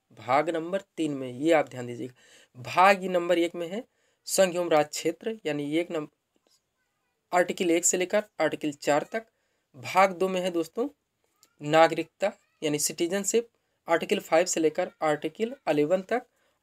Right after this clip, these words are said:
और दोस्तों, भाग तीन आर्टिकल ट्वेल्व से लेकर आर्टिकल थर्टी फ़ाइव तक भारत, भारतीय संविधान में नागरिकों के मूल अधिकारों का वर्णन है। तो आर्टिकल ट्वेल्व से लेकर आर्टिकल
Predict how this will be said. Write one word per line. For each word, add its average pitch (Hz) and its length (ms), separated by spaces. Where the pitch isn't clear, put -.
और 180 100
दोस्तों, 185 480
भाग 170 300
तीन 202 320
आर्टिकल 170 460
ट्वेल्व 185 220
से 185 160
लेकर 165 440
आर्टिकल 170 300
थर्टी 170 360
फ़ाइव 165 260
तक 202 160
भारत, 156 440
भारतीय 147 480
संविधान 139 400
में 208 140
नागरिकों 151 500
के 220 140
मूल 160 260
अधिकारों 147 400
का 165 120
वर्णन 127 320
है। 123 100
तो 208 260
आर्टिकल 165 340
ट्वेल्व 160 280
से 185 120
लेकर 185 220
आर्टिकल 156 420